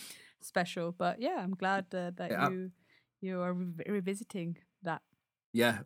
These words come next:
Speaker 2: oh, a hundred percent. It's so, so good. Next, last thing of my culture catch-up. Again, strange new places.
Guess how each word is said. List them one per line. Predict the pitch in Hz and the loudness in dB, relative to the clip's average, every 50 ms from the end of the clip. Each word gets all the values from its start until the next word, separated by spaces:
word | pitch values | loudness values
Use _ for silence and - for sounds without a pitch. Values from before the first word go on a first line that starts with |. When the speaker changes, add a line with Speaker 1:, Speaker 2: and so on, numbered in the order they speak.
| - | 0
Speaker 2:
oh, | 123 120 117 117 113 110 | 4 6 6 6 6 6
a | - 110 | 4 4
hundred | 120 117 110 107 | 4 2 2 2
percent. | 113 - - 113 107 - - | 2 2 4 4 4 2 2
It's | - - | 2 2
so, | - - 120 110 107 | 4 6 6 6 4
so | - - 110 104 | 4 4 2 2
good. | 101 - 104 101 98 - - - - - - _ - | 2 2 0 0 0 -2 -8 -18 -20 -20 -6 _ 8
Next, | 127 151 131 - - - - - - - - _ - | 10 10 10 10 6 2 2 0 0 -4 -12 _ 4
last | 127 139 139 139 - | 6 8 8 8 6
thing | - 139 131 123 | 6 6 6 6
of | 123 131 | 6 6
my | 123 117 | 4 4
culture | - - 120 101 - 110 | 6 4 4 4 2 2
catch-up. | - 120 107 - - 123 110 - - | 2 2 2 4 4 2 2 2 0
Again, | 113 - 127 120 120 117 120 113 - - - - | 2 6 8 8 8 8 8 6 2 -2 -10 -10
strange | - - - 139 127 127 127 113 117 | -4 4 8 10 10 10 10 8 6
new | 127 123 | 6 4
places. | 120 - 123 120 117 110 - 127 113 117 107 - | 6 8 8 8 8 8 8 6 6 6 6 4